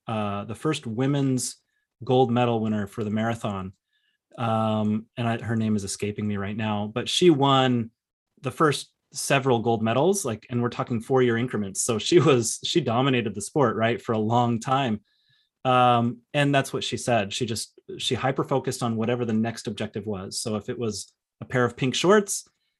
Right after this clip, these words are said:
she could not see anything else except for those shorts until she passed the shorts. And then she'd find the next thing that she needed to focus on. And so the very first marathon, the first Olympic marathon, um, she made it into the, to the arena.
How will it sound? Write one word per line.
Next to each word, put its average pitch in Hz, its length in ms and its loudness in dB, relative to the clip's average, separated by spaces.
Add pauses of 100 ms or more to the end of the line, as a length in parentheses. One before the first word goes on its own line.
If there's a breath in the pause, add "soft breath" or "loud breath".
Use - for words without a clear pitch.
(120)
she - 180 2
could 165 220 2
not 156 220 2
see - 300 2
anything 175 420 4
else 113 260 -2
except - 260 -6
for 131 60 -10
those 120 160 0
shorts - 380 -2
until 120 220 -6
she 117 140 -6
passed 113 300 -6
the 104 60 -8
shorts. - 480 -8 (260)
And 117 100 -4
then 113 120 0
she'd 113 160 -4
find 117 280 -2
the 113 40 0
next 113 380 -4 (140)
thing 110 300 0
that 107 100 -10
she - 160 -8
needed 104 180 -4
to 104 60 -12
focus 107 360 -10
on. 98 180 -12 (440 soft breath)
And 120 120 0
so 127 140 0
the 127 160 2
very 147 420 6
first 143 400 2
marathon, 123 560 -2
the 101 160 -8
first 143 340 0
Olympic 127 580 0
marathon, 117 600 -4 (640)
um, 117 380 2
she - 260 6
made 160 200 6
it 135 100 4
into 147 320 0
the, 107 360 -2 (260)
to 127 100 -2
the 113 140 0
arena. 117 600 2